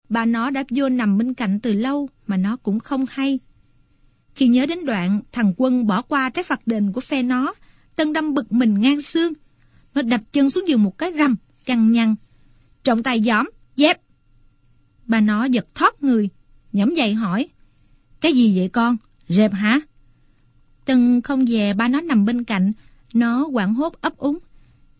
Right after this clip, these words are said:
"Dạ, dạ không phải." "Không phải rệp cắn thì nằm yên ngủ. Làm gì mà giọng chân, giọng cẳng rầm rầm vậy?" Nói xong,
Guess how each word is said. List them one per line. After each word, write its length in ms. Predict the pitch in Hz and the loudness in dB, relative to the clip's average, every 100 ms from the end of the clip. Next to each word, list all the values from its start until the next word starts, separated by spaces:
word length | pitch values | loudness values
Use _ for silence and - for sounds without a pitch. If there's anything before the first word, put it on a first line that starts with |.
| _ | _
"Dạ, 680 | 254 254 277 320 339 349 349 269 | 0 2 2 0 -2 -4 -4 -4
dạ 140 | 233 254 | -4 -4
không 220 | 302 294 | -4 -2
phải." 400 | 269 220 247 392 508 _ _ _ _ _ _ _ _ _ _ - | -2 -2 -2 -4 -8 _ _ _ _ _ _ _ _ _ _ -2
"Không 240 | 247 220 | 0 0
phải 220 | 220 202 | 0 -2
rệp 180 | 262 214 - | -2 -4 -4
cắn 220 | 233 254 370 427 - | 0 0 -2 -8 -4
thì 120 | 190 | 0
nằm 180 | 185 165 | 2 2
yên 240 | 226 247 233 | 0 0 2
ngủ. 260 | 185 254 - _ _ _ - | 2 0 -4 _ _ _ -2
Làm 260 | 220 226 | 2 4
gì 160 | 226 226 | 4 4
mà 120 | 220 | 2
giọng 340 | 202 202 214 233 | 2 2 2 2
chân, 340 | 269 269 240 | 2 2 2
giọng 180 | 202 208 | 0 0
cẳng 200 | 190 277 | 0 0
rầm 200 | 294 214 | 2 2
rầm 200 | 220 220 | 4 2
vậy?" 320 | 220 220 277 - _ _ _ _ _ _ _ - _ _ | 2 2 0 -4 _ _ _ _ _ _ _ -20 _ _
Nói 240 | 214 226 311 | 0 2 0
xong, 300 | - 240 | -2 -2